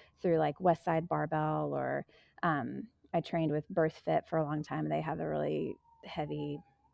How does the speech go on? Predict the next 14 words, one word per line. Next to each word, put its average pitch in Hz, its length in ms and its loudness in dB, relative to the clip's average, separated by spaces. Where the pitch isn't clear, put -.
uh, 156 180 -2
or 175 140 4
Westside 160 320 0
was 165 120 -4
a 160 60 -6
big 151 200 -6
impact 156 440 -8
with 156 100 -10
them. 160 320 -6
And 190 160 4
so 180 340 6
the 185 120 6
bulk 185 320 6
is 170 560 2